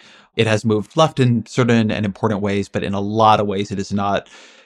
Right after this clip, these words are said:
exhibited the warping, the anti-system tendencies, the narrowness of, of what's happened to the Republican Party. And this was a very big part of my answer, that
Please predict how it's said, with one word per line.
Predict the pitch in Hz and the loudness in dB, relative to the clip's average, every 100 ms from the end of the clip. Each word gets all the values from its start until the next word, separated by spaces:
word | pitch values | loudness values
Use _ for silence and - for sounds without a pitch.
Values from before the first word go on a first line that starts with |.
| _ | _
exhibited | 120 104 123 101 107 | -6 0 0 0 -4
the | 107 | -4
warping, | 92 107 131 127 120 107 104 | -6 0 2 2 0 0 -2
the | 101 85 | -4 -6
anti-system | 104 98 - 135 - 117 | -8 -8 -8 -10 -4 -4
tendencies, | 107 120 107 117 - 110 104 101 98 | -4 -6 -4 -4 -4 -4 -2 -4 -6
the | - | -8
narrowness | 95 104 104 104 101 92 - | -6 -2 0 0 -2 -8 -12
of, | - 98 - | -12 -12 -12
of | 101 | -10
what's | 101 104 | -10 -8
happened | 98 101 | -10 -10
to | 101 | -10
the | |
Republican | 123 214 226 | -8 -4 -4
Party. | 131 113 117 | 0 0 0
And | 135 | 0
this | 202 | -2
was | 240 | 0
a | 202 | -2
very | 117 107 117 | 0 -2 0
big | 117 107 - | 0 -4 -6
part | - 101 | -10 -10
of | 98 | -8
my | 90 104 - - | -10 -10 -14 -10
answer, | 120 151 - 90 - | -8 -8 -8 -8 -6
that | - 104 | -2 -2